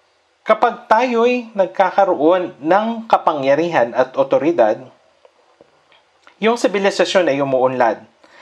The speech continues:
At ang target ng pag-uusig ay hindi maiiwasan ang iglesia. Ang pinakahalimbawa nito ay ang Roma.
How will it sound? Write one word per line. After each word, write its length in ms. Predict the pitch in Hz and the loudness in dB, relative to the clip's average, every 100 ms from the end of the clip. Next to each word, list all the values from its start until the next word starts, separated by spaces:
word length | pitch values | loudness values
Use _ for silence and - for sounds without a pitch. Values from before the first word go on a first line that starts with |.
| - - - | -20 -20 -4
At 120 | - 196 | 0 0
ang 160 | 180 | 0
target 400 | 175 220 214 196 | 0 0 -2 -2
ng 240 | 190 175 175 | -2 0 0
pag-uusig 800 | 160 131 147 190 220 151 156 - 175 | 0 0 0 0 -2 -4 -4 -2 -2
ay 240 | 185 175 | -2 -4
hindi 560 | 196 175 160 196 208 190 | -6 -6 -4 -4 -2 2
maiiwasan 1040 | 165 151 147 143 151 156 - 143 147 160 165 _ _ _ _ _ | 2 2 0 2 0 0 0 0 0 -4 -12 _ _ _ _ _
ang 120 | 151 139 | -4 -4
iglesia. 640 | 131 117 117 - 107 101 - _ _ _ _ _ _ _ - - - - - - | -6 -2 -2 -2 -10 -12 -18 _ _ _ _ _ _ _ -20 -20 -20 -20 -6 -2
Ang 320 | 160 156 147 | -2 -2 -8
pinakahalimbawa 1120 | 202 214 214 202 185 156 160 160 156 151 147 | -6 -4 -2 -2 -2 0 0 0 0 2 2
nito 240 | 147 143 131 | 0 0 0
ay 160 | 123 | 2
ang 80 | 117 | -2
Roma. 480 | 113 107 110 104 - | -2 -2 -4 -12 -18